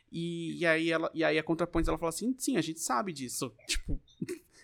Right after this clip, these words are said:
ninguém discorda disso, assim. O problema não é você falar isso, o problema é que, é que qual é a história que você quer contar com isso,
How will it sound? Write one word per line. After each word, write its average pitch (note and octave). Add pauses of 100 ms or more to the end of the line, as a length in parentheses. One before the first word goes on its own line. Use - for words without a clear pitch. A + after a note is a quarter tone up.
(100)
ninguém E3+
discorda F3+
disso, C#3+
assim. C3 (320)
O -
problema E3
não F3+
é F#3
você A3
falar F3
isso, C#3
o -
problema D#3
é -
que, -
é D3
que F3 (320)
qual F3
é F3
a G3+
história A#3+
que A#3
você A3
quer G3
contar F#3+
com A3+
isso, D#3